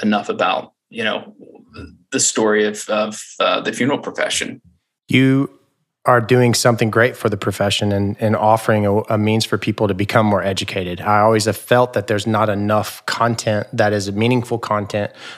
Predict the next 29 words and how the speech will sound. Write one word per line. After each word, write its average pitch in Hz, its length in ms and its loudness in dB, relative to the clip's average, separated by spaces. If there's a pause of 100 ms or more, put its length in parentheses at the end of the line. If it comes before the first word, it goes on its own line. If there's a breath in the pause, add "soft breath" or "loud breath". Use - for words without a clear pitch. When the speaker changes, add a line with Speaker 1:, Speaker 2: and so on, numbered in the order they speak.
Speaker 2:
not 113 480 2
as 104 220 0
a 104 100 0
judgment 110 540 2
or, 104 200 2
or 104 200 0
an 98 60 -2
opinion 127 400 0
per 110 120 -2
se. 110 240 0
I'm 123 160 2
saying 110 380 0
simply 113 640 0 (480 loud breath)
there's 110 140 -2
not 143 140 4
enough 147 200 2
books. 95 320 -2
Before 139 560 2 (320 loud breath)
you 123 340 4
and 107 200 0
Caleb 120 420 2
and, 104 180 0 (200 loud breath)
and 113 120 4
the 110 120 4
others, 131 320 4
there 110 180 2
was 120 560 2 (720)
that 110 200 4
one, 107 460 2